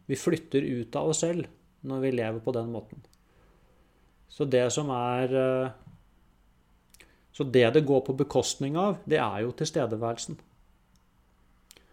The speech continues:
Fordi tilstedeværelse, det er sakte. Faktisk. Det må være sakte nok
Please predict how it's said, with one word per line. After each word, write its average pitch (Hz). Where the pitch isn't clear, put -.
Fordi 131
tilstedeværelse, 117
det 120
er 120
sakte. -
Faktisk. -
Det 131
må 143
være 143
sakte -
nok 139